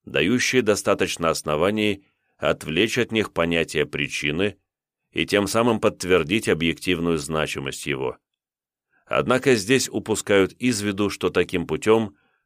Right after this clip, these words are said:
понятие причины вовсе не может возникнуть. Оно или должно быть обосновано в рассудке совершенно априори, или должно быть совсем отброшено как чистый вымысел. В самом деле, это понятие непременно требует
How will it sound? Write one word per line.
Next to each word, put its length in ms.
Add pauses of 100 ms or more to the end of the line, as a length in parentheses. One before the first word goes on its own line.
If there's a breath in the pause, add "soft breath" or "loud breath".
понятие 480
причины 480
вовсе 380
не 100
может 340
возникнуть. 680 (600)
Оно 360
или 300
должно 420
быть 180
обосновано 680
в 80
рассудке 560
совершенно 720
априори, 720 (400)
или 220
должно 360
быть 160
совсем 420
отброшено 600
как 200
чистый 400
вымысел. 580 (840)
В 100
самом 340
деле, 340 (380)
это 240
понятие 540
непременно 600
требует 560